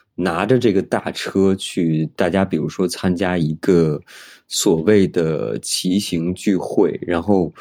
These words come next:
呃，骑行聚会的距离稍微有一点点远，所以就为了减去那个去聚会的那个距离的这，这种，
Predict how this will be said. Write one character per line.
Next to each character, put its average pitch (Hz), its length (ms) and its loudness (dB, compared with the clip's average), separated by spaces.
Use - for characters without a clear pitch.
呃， 82 340 0
骑 - 180 0
行 131 160 6
聚 127 140 2
会 117 320 2
的 90 120 2
距 117 240 0
离 90 200 2
稍 123 220 2
微 131 180 4
有 82 180 2
一 90 60 0
点 98 260 0
点 113 320 0
远， 92 120 0
所 95 180 2
以 90 180 4
就 82 500 2
为 117 220 4
了 85 300 2
减 160 240 0
去 135 240 2
那 139 240 2
个 80 120 0
去 - 260 0
聚 127 180 2
会 139 220 2
的 90 100 4
那 85 120 -2
个 82 120 0
距 98 240 0
离 76 240 0
的 87 140 0
这， 80 160 2
这 85 180 0
种， 76 240 -2